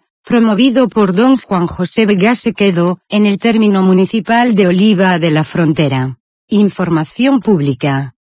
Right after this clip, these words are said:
Anuncio de dieciocho de septiembre de dos mil doce por el que se somete a información pública la solicitud de autorización ambiental unificada de un proyecto de instalación de una explotación porcina de producción y cebo,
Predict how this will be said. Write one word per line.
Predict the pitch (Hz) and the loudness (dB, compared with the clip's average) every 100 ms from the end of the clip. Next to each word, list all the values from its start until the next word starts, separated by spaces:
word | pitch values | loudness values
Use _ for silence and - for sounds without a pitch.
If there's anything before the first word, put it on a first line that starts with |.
| _ _ _ - | _ _ _ -4
Anuncio | 190 220 269 - 240 | 0 2 0 0 0
de | 208 | 0
dieciocho | 175 160 - 202 - 165 | 0 -2 0 -2 -2 -2
de | 180 | -2
septiembre | 185 190 151 - 214 202 170 151 131 | -2 -4 -4 0 2 2 0 -2 -4
de | 156 | -2
dos | 196 196 | 0 0
mil | 202 240 285 202 | 2 2 2 0
doce | 208 233 220 | -2 -2 -4
por | 175 208 | -2 0
el | 196 | 0
que | - | 0
se | 214 277 | 0 -2
somete | - 233 214 190 190 | 0 0 0 2 2
a | 185 | 2
información | 180 - 175 156 156 - 269 277 | 0 0 -2 -4 -4 -2 0 0
pública | - 247 247 214 214 | -2 0 0 0 0
la | 190 180 | 0 0
solicitud | 208 190 180 196 240 220 | 0 -2 -2 -4 0 0
de | 139 - 175 | -2 -2 0
autorización | 165 151 175 165 - 180 - 277 | 0 0 0 0 -2 -8 -2 2
ambiental | 285 233 214 208 175 240 220 208 | 2 2 2 0 0 0 2 4
unificada | 208 190 190 - 240 247 269 240 | 2 0 -4 -2 -2 0 0 0
de | 190 175 | 0 2
un | 170 214 | 2 2
proyecto | 170 170 180 240 - 240 | 0 -2 0 0 0 -2
de | 196 | 0
instalación | 185 - 175 156 160 233 269 277 | 0 -2 -4 -4 -4 -2 0 2
de | 226 | 2
una | 254 226 | 2 2
explotación | 214 - - 170 151 180 - 226 214 196 | 0 -4 -4 -4 -2 -6 -2 0 0 0
porcina | 185 185 - 247 240 | -2 -4 -2 0 0
de | 214 214 | 0 -2
producción | - 196 185 156 - 240 240 220 | 0 0 -2 -4 -2 0 2 0
y | |
cebo, | - 196 170 160 139 | 0 -2 0 -2 -6